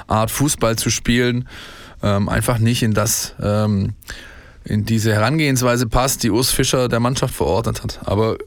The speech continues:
nochmal, ich wiederhole mich, äh, der Redundanz zum Trotze, der V F B wird am Donnerstagabend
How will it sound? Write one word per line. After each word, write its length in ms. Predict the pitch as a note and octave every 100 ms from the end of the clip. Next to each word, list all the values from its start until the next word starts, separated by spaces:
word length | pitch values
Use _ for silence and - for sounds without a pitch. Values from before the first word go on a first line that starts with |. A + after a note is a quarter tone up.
| - -
nochmal, 720 | A2 G#2+ C3 D3 A#2 F#2 - F2+
ich 200 | - - D#2+
wiederhole 520 | F2 G#2 G#2 G#2+ G#2+
mich, 320 | A#2 A2+ - B2+
äh, 180 | - -
der 180 | G2+
Redundanz 440 | G2+ A2 F#2+ A2 -
zum 180 | - G#2
Trotze, 420 | A2 - B2 E2+ - - - - - - - - - - -
der 100 | G#2
V 200 | - G2+
F 100 | -
B 280 | G2+ A2 A2
wird 340 | G#2+ G2 A2+ G#2+
am 100 | G2
Donnerstagabend 920 | G2+ A2 G#2+ F#2+ - F#2 F#2+ F#2+ -